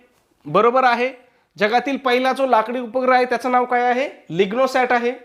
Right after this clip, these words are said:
त्याच्यानंतर दुसरं बघू, हा जपानचा उपग्रह आहे, हे सुद्धा बरोबर आहे. अमेरिकेतील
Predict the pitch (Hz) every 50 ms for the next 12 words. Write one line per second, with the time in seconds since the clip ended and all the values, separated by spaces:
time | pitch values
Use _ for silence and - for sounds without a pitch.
0 | - _ _ _ _ _ _ _ _ - 208 208 247 254 247 269 269 226 254 240
1 | - 269 262 254 233 254 269 269 - - - - 233 247 269 277 - - - _
2 | _ _ _ _ _ _ _ _ _ _ _ _ - - 127 120 139 208 226 220
3 | 285 277 277 269 277 294 277 277 - 269 262 240 262 269 269 254 247 254 262 -
4 | - - - _ _ - 208 214 - 254 247 262 247 247 247 247 247 254 254 240
5 | 269 262 269 277 - _ _ _ _ _ _ _ _ _ _ _ _ _ _ _
6 | _ _ _ _ - 202 214 233 254 254 285 269 277 294 285 - - 262 190 143
7 | 135